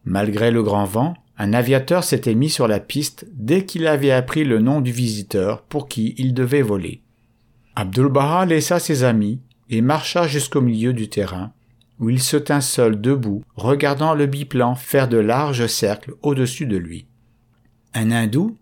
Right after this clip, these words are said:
qui apprenait à voler à l'école, rejoignit les amis de Abdu'l-Baha et demanda : « Qui est l'homme en habit oriental ? »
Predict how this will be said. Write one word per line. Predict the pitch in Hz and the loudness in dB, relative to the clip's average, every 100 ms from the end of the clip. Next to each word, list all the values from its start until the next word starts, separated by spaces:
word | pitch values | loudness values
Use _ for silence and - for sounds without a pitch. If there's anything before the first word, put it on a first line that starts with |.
| _ | _
qui | - 113 | -2 0
apprenait | 107 - 113 120 | 0 0 2 4
à | 120 | 2
voler | 101 107 117 | 4 2 4
à | 113 | 2
l'école, | 98 95 104 107 175 - _ _ _ - | 0 -4 -4 -4 -6 -12 _ _ _ -8
rejoignit | 95 151 139 139 139 156 | 0 2 4 2 4 2
les | 131 110 | 2 4
amis | 127 139 147 | 2 2 0
de | 107 101 | 0 0
Abdu'l-Baha | 127 131 151 104 85 87 113 - - | -2 -2 -2 -2 -6 -6 -10 -10 -4
et | 123 | -2
demanda : « | 113 98 95 87 85 _ _ _ _ _ | 0 0 -2 -6 -12 _ _ _ _ _
Qui | - 185 | -6 0
est | 170 | 4
l'homme | 143 160 117 | 4 4 2
en | 101 98 | 0 0
habit | 98 98 113 | -2 -2 0
oriental ? » | 95 87 92 - 101 90 87 | 0 0 -6 -6 -8 -8 -14